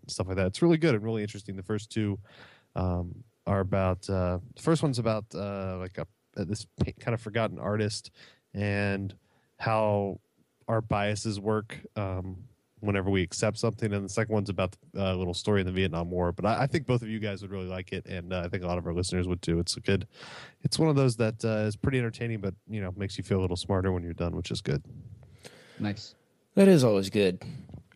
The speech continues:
Speaker 3: I'm gonna recommend a movie that just hit Netflix. It's, uh,
Speaker 1: The
Speaker 3: a must,
Speaker 1: Do-Over?
Speaker 3: it's a must see for any, yeah,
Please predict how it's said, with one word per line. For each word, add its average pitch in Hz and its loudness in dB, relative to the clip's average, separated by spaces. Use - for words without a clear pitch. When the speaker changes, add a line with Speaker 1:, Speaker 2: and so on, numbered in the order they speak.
Speaker 3:
I'm 151 6
gonna 220 8
recommend 131 4
a 107 2
movie 104 2
that 101 -2
just 135 4
hit 139 6
Netflix. 113 2
It's, - 2
uh, 104 6
Speaker 1:
The - 4
Speaker 3:
a - 8
must, 127 8
Speaker 1:
Do-Over? 117 2
Speaker 3:
it's - 0
a 151 8
must 139 6
see 113 2
for 101 2
any, 107 2
yeah, 101 2